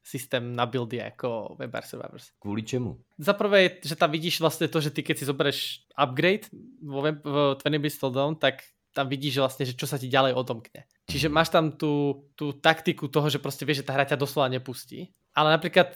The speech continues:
Speaker 2: Iba, e,
Speaker 1: pri
Speaker 2: jak myslíš, že ťa hra
Speaker 1: akože,
Speaker 2: nepustí?
Speaker 1: no, ne-, nepustí ťa potom už iný upgrade z toho, z tej inej kategórie si kúpiť, pretože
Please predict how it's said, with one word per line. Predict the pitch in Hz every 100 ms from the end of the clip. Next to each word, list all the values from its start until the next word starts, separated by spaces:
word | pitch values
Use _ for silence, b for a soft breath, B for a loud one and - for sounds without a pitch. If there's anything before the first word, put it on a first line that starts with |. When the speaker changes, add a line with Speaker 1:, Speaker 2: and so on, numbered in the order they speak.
| 123
Speaker 2:
Iba, | 123
e, | 117
Speaker 1:
pri | 156
Speaker 2:
jak | 156 156
myslíš, | 147 104
že | 104
ťa | 107
hra | 104 196
Speaker 1:
akože, | 190 196
Speaker 2:
nepustí? | 202
Speaker 1:
no, | 202
ne-, | 208 208
nepustí | 208 208 208 208
ťa | 190 185
potom | 190 180
už | 175 180
iný | 180
upgrade | 175 151 156 156 156 - _
z | 139 -
toho, | 160 151
z | 156
tej | 147 160
inej | 156 147
kategórie | 143 127 127 127
si | -
kúpiť, | - 131 127
pretože | 120 120 135 120 131 123